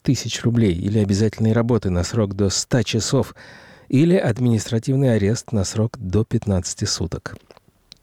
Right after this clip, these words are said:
При повторном нарушении штрафы для граждан увеличиваются до трехсот тысяч рублей, обязательной работы до двухсот часов и административный арест до тридцати суток. Главная стратегическая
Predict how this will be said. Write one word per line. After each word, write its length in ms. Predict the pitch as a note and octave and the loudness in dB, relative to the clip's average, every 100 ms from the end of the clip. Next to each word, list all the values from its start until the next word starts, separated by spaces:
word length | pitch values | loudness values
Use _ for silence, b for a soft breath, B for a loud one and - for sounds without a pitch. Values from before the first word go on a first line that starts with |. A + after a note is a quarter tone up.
| _ _ _ E2+ | _ _ _ -6
При 140 | - A#2+ | -4 -2
повторном 500 | G#2 - G2+ G2+ F#2 | -6 -2 -2 0 0
нарушении 440 | F#2+ - C#3+ G#2+ | -2 0 0 0
штрафы 380 | - A2+ A#2 G#2+ | 0 -2 0 0
для 160 | F#2 | 0
граждан 380 | F2+ G#2 A2 F#2+ | 0 0 2 2
увеличиваются 680 | F2+ F2+ F#2+ - F#2 - F2 | 2 2 -2 0 -4 -2 -8
до 300 | F2 G2 G#2 | -4 -2 -2
трехсот 500 | - G#2+ F#2+ - - _ | -2 -2 -2 -6 -8 _
тысяч 380 | - G2+ F#2+ - | -4 -2 -2 -4
рублей, 360 | G2+ F#2+ C#3 D3 B B B B B | -2 2 2 0 B B B B B
обязательной 540 | D#3 B2 G2+ G#2+ C3 A#2 | 0 2 2 0 0 2
работы 340 | A#2+ A#2+ A2 | 2 0 0
до 200 | G2+ B2 | 0 0
двухсот 600 | A#2 G#2 - - G2+ - - | 0 -8 -6 -2 -2 -4 -12
часов 600 | - G2+ - - E2 - - | -10 -8 -6 -4 -6 -6 -4
и 240 | B2+ E3+ | 0 2
административный 840 | G#2 G#2 F2+ - F2 - F2+ E2+ | 2 2 0 -2 -4 -2 0 2
арест 240 | F2+ G2 - | 2 0 0
до 220 | G2 F#2+ - | -2 -2 -2
тридцати 440 | G#2 - - - | -2 0 -4 -4
суток. 480 | - - - - - _ _ B B B B B B B B B B B B - | -6 -6 -10 -16 -18 _ _ B B B B B B B B B B B B -2
Главная 320 | C#3 D#3 D#3 | 0 0 -4
стратегическая 1000 | - D3+ F3 E3+ D3+ - - C#3 D3 | -6 -6 0 0 0 0 -2 0 2